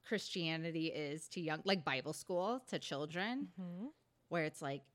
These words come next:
Speaker 1: if you act out of line or you kill someone or blah, blah, blah, blah, blah,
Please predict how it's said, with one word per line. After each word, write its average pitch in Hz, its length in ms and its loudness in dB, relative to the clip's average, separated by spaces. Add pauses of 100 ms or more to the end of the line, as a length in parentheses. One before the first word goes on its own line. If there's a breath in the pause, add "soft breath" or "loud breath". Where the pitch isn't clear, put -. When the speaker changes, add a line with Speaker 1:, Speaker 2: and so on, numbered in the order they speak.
(500)
Speaker 1:
if 160 100 -10
you 170 140 2
act 170 280 4
out 170 160 -2
of 170 120 -6
line 165 360 0
or 214 40 0
you 143 180 -2
kill 151 300 -4
someone 208 520 -2
or - 240 -2
blah, 156 180 4
blah, 190 120 0
blah, 170 180 4
blah, 170 120 -2
blah, 196 400 0